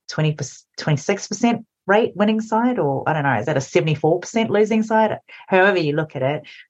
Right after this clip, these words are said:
Emma, will the Eels be looking to self-correct after their loss in the last round and take the win for their two points to keep their finals hope alive? And do we think that, uh, Gabby's partner is hopeful of the Eels' chances if they've got some big teams to overcome after the Dragons this match?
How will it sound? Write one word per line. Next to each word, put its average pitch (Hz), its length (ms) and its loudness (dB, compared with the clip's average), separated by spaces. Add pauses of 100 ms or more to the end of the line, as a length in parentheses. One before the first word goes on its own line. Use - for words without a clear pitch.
(200)
Emma, 165 420 2
will 214 120 2
the 214 180 -2
Eels 202 280 2
be 226 100 2
looking 180 240 0
to 156 80 -4
self-correct 151 600 0
after 147 260 0
their 131 200 2
loss 156 440 -2
in 156 100 -2
the 139 60 2
last 131 260 2
round 139 180 0
and 135 120 0
take 165 200 -2
the 151 80 0
win 143 320 2
for 143 120 -6
their 135 180 2
two 147 180 -2
points - 300 -4
to - 80 -8
keep - 220 -4
their 135 100 0
finals 175 400 0
hope 151 200 0
alive? - 480 -2 (520)
And 170 420 2 (920)
do 185 80 0
we 170 140 0
think 170 260 -2
that, 160 280 0
uh, 156 340 2
Gabby's 156 320 -4
partner 156 420 -4
is 139 160 -4
hopeful 185 480 0
of 220 80 0
the 202 120 2
Eels' 214 300 2
chances 175 460 -2
if 151 160 -2
they've 165 120 0
got - 180 -2
some 156 140 -4
big 156 220 -2
teams 160 280 -4
to - 140 -4
overcome 139 380 -4
after 143 220 -2
the 135 80 -8
Dragons 143 420 -2
this - 160 -14
match? - 340 -8